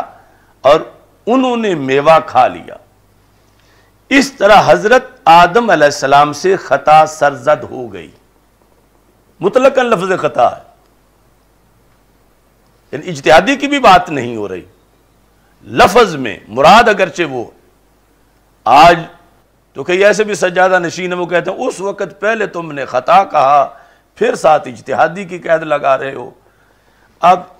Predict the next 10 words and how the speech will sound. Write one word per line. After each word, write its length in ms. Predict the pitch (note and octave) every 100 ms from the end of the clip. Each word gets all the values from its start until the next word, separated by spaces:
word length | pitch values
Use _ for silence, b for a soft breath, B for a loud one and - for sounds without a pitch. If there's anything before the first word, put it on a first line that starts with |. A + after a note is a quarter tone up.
| _ -
इमाम 500 | E3 F3 A3+ B3+ A3
बंदयालवी 640 | G#3+ G3+ G3+ A3 A#3 B3 A#3
ने 180 | A#3 A#3
तो 200 | A3+ F#3+
यहाँ 680 | F3 C3+ E3 G3 F3 D#3+ - _ _ _ _ _ _ -
मुतलकन 760 | G3+ G#3+ F#3+ F#3+ - C4 B3 D#3+
लिखा 340 | D#3 - D#3+
है 140 | E3 F#3
खता 500 | - D3+ D#3+ E3 E3+
सरजद 680 | D#3+ D#3+ D#3 B2 C3 -